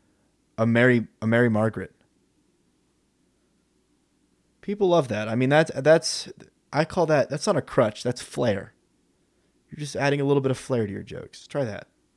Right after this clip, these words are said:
This has been Humor Talk with Zach. Thank you for listening. Special guest, uh, Jim Gaffigan, up next. Okay, so generating a new number, and I get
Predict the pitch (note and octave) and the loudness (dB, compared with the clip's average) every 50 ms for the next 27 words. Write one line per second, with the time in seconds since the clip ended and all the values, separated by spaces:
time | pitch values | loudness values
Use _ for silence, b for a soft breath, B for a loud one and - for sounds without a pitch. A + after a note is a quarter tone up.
0 | _ _ _ _ _ _ _ _ _ _ _ _ _ _ _ _ _ _ - - | _ _ _ _ _ _ _ _ _ _ _ _ _ _ _ _ _ _ -20 -14
1 | B2+ C3+ C3 C#3 B2+ C3 B2+ A#2+ A2+ B2 A#2 A2+ A2 - - G2+ G2 - - G2 | -12 -12 -10 -8 -4 -4 -4 -2 0 -2 -2 -2 -2 -4 -4 -6 -6 -6 -8 -10
2 | F#2+ F#2+ G2+ F#2+ F#2+ - - G#2+ G#2 G#2+ G2 G#2 - - - - - - _ _ | -10 -8 -10 -12 -12 -12 -14 -12 -12 -12 -14 -14 -18 -18 -18 -18 -20 -20 _ _
3 | _ _ _ b b b b b b b b b b b b - - - A#2+ - | _ _ _ b b b b b b b b b b b b -12 -2 -2 0 0
4 | B2+ A#2 G#2 A2+ A2+ A2+ A#2+ - - - - - - - G#2+ G#2+ G2+ G2+ G2+ G2 | 0 -2 2 4 4 4 4 2 0 -6 -8 -10 -10 -6 -4 -4 -2 -2 -2 -2
5 | G2 G2 F#2+ G2 _ _ _ - - - B2 A#2 A2+ A2 A2 A#2 A#2 - - - | -4 -4 -6 -8 _ _ _ -10 -2 0 0 2 2 2 2 0 0 -4 -8 -12
6 | D#2+ D#2+ G#2 G#2 - G#2 E2+ - - - _ _ _ _ _ _ _ _ _ _ | -10 -10 -10 -8 -8 -10 -10 -12 -14 -20 _ _ _ _ _ _ _ _ _ _
7 | _ _ _ _ _ _ _ _ _ _ _ _ _ _ _ _ _ _ _ _ | _ _ _ _ _ _ _ _ _ _ _ _ _ _ _ _ _ _ _ _
8 | _ _ _ _ _ _ _ _ _ _ _ _ _ _ _ _ _ _ - B2 | _ _ _ _ _ _ _ _ _ _ _ _ _ _ _ _ _ _ -14 -14
9 | A2 - - F3 F3 B2 F#2+ - - - A#2 G#2 F#2+ F#2+ - _ _ _ _ _ | -12 -6 -6 -6 -4 -6 -8 -10 -8 -4 -4 -4 -4 -6 -14 _ _ _ _ _
10 | _ _ _ _ _ _ _ _ _ _ _ _ _ _ _ _ _ _ - B2+ | _ _ _ _ _ _ _ _ _ _ _ _ _ _ _ _ _ _ -8 -6
11 | B2 B2+ B2+ B2+ A#2+ A#2 A2+ A2+ A2+ A2 A2+ A2+ B2 A#2+ C3 C3+ C3 B2 - _ | -4 -2 -2 -2 -2 -2 -2 -2 -2 -2 -2 -2 -2 -2 -2 -4 -4 -6 -10 _
12 | - G#2+ G#2 G2 G2 G2 - - G2+ G2+ G2+ G#2 G2 F#2+ | -10 -8 -8 -6 -6 -8 -8 -8 -10 -6 -6 -6 -6 -6